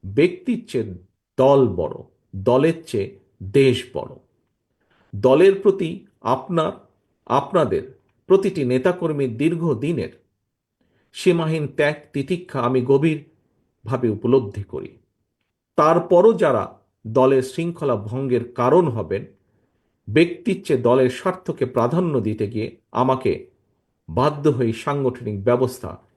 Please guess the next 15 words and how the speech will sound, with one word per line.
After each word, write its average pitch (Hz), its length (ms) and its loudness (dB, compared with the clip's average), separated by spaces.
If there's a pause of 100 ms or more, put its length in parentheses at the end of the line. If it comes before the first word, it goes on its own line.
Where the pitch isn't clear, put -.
(200)
নিতে 139 440 -2
হয়েছে, 131 360 -2 (340)
নিতে 131 360 -2 (160)
হবে। 85 260 -10 (1200)
দলীয় 175 380 6
শৃঙ্খলা 185 520 0
ভঙ্গ 147 480 -2
কিংবা 147 320 -2
দলের 131 460 0
ইমেজ 131 300 -6
ক্ষুণ্ণ 185 360 0
হয়, 98 300 -10 (580)
এমন 175 280 4
কোনো 139 260 0
কাজকে 135 560 -4